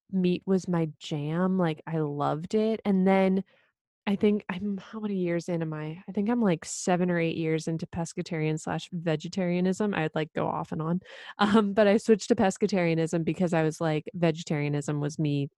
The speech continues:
restricting, whereas being pescatarian, I don't feel restricted at all. So, in terms of honoring your health, like,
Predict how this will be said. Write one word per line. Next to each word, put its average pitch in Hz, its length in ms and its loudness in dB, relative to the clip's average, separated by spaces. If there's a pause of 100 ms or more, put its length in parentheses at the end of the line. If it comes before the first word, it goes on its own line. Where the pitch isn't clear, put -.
(100)
restricting, 170 640 0
whereas 151 260 0 (380)
being 151 240 0
pescatarian, 165 560 -4
I 151 60 -2
don't 151 200 -4
feel 151 160 -2
restricted 165 480 -6
at 196 120 0
all. 220 220 -4 (380)
So, 240 280 4 (280)
in 233 160 6
terms 294 280 2
of 294 200 0
honoring 185 440 2
your 170 120 0
health, 175 420 -2 (240)
like, 185 380 2